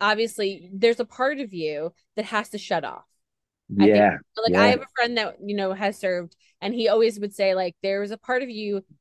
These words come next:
Speaker 1: to get through it that just has to shut off." And he was
Speaker 2: Yeah.
Speaker 1: like, "No, some of us," a-, and, like, and I,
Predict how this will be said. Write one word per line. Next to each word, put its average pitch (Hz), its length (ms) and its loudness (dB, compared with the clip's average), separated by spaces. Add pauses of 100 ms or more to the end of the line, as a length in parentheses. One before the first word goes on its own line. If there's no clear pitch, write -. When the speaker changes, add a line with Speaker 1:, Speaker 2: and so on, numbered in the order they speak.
(140)
Speaker 1:
to 202 80 -10
get 220 300 0
through 190 260 -4
it 147 260 -4 (340)
that 196 140 2
just 220 220 -4
has 196 260 -2
to 185 60 -10
shut 151 200 -6
off." 85 160 -12 (400)
And 220 100 -2
he 233 60 4
was 226 120 0
Speaker 2:
Yeah. 226 60 8
Speaker 1:
like, 214 120 2
"No, 220 160 -4
some 285 220 0
of 294 120 2
us," 226 260 0
a-, 202 200 -16
and, 190 320 -6
like, 196 220 -6
and 214 260 -4
I, 214 220 -2